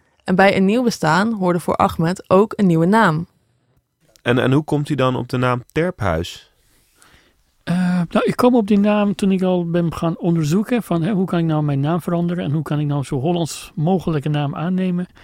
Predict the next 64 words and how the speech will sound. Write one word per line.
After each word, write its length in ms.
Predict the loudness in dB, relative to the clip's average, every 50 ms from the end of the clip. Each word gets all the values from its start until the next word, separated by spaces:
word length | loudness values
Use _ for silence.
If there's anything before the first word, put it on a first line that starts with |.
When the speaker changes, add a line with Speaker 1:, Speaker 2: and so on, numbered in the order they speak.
| -20 -8 -4
Speaker 2:
Ja. 280 | 0 2 2 2 2
Speaker 3:
En 60 | 0
er 60 | 0 0
werd 120 | 0 0
gezegd, 240 | 2 0 0 0 -2
het 80 | -6 -12 _
allerbelangrijkste 680 | -2 -2 0 2 2 2 2 2 2 0 0 -2 -4
is 60 | -4
eigenlijk 360 | -4 -4 -4 -2 -2 -4 -2
dat 120 | -4 -6 -4
je 80 | -2
moet 160 | -4 -4 -4
kiezen 320 | -6 -6 -4 -2 -2 -2 -4
voor 160 | -4 -4 -2
een 160 | -2 0 0
niet 180 | 0 0 0 -2
bestaande 460 | -6 -8 -4 -4 -2 -2 -2 -2 0
naam, 380 | 0 0 -2 -2 -4 -8 -12 -8
hè, 160 | -6 -6 -4 -2
want 140 | -4 -4
je 100 | -2 -4 -4
bent, 320 | -4 -4 -6 -6 -10 -10 -8
je 100 | -6 -2
behoort 260 | 0 2 2 2 2
niet 140 | 2 0 0
tot 120 | 0 -2
de 60 | -2 0
Hollandse 360 | 0 0 -2 -2 -4 -6 -6
familie, 400 | -4 -2 -2 -2 -2 -4 -4 -6
Nederlandse 380 | -4 -4 -4 -2 -2 -4 -4 -4
familie. 420 | -4 -2 -2 -2 -2 -4 -6 -8 -10 -16 -20 -20 -20 -20 -20 -20 -20 _
Dus 120 | _ -4 -2
dan 260 | 0 0 0 -2 -4
moet 320 | -4 0 2 2 2 2 2
je 60 | 0
ook 120 | 0 0
een, 180 | 0 -4 -4 -4 _
een 100 | -4 -2
naam 260 | 0 0 0 -2 -2
hebben 300 | -2 -2 -4 -2 -4 -4
die 260 | -4 -6 -6 -8 -10 -6
in 100 | -4 -2
Nederland 300 | -2 0 -2 -2 -2 0
niet 180 | 0 0 0
voorkomt. 600 | 0 0 0 0 -2 -4 -10 -12 -12 -16 -18 -20 _ _ _ _ _ _ _ _ _ _
Speaker 2:
Ja, 200 | -2 -2 -2 -2
en 60 | -6
dat 160 | -10 -10 -10
is 80 | -4 -4
niet 160 | -4 -4 -2
zo 120 | -2 -4
gek, 360 | -4 0 2 2 2 2 0
want 180 | -2 -4 -2 0
anders 240 | 0 0 0 -2 -2
kun 120 | -2 0
je 100 | 2 2
ook 160 | 2 2 2
aansluiten 560 | 2 2 2 2 0 0 2 2 2 0 -2 2
bij 220 | 2 2 4 2
bijvoorbeeld 360 | 0 0 0 0 0 0 -2
de 80 | -6 -8
familie 300 | -6 -2 -2 0 0 -2
van 140 | -4 -4 -4
Oranje-Nassau. 800 | -2 0 0 0 0 0 0 0 0 0 -2 -4 -6 -6 -6